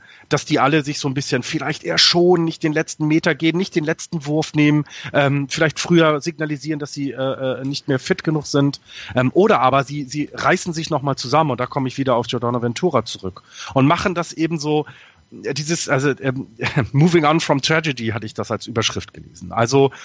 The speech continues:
wir müssen ja weiterkommen und lasst uns das noch mal alles zusammenbringen, eben für unseren, ähm, verstorbenen Teamkameraden. Ähm,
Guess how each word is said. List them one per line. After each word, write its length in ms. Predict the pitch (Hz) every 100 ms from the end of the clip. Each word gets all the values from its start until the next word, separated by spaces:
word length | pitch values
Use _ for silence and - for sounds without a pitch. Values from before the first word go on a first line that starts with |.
| - - _ _ - -
wir 180 | 165 170
müssen 300 | 208 - 165
ja 180 | 143
weiterkommen 520 | 120 113 104 - 127 135
und 40 |
lasst 240 | 180 -
uns 160 | 160 -
das 180 | 156 -
noch 100 | 135
mal 140 | 139
alles 260 | 139 143 -
zusammenbringen, 800 | 135 123 131 123 120 123 120 123 - - _ _ 139
eben 320 | 123 123 - -
für 400 | - 139 139 -
unseren, 580 | 123 113 117 98 95 -
ähm, 380 | 101 98 95 95 - _ _ _ _ -
verstorbenen 640 | - 117 - 104 101 98 92
Teamkameraden. 800 | - 107 95 85 76 - - 85 -
Ähm, 240 | 113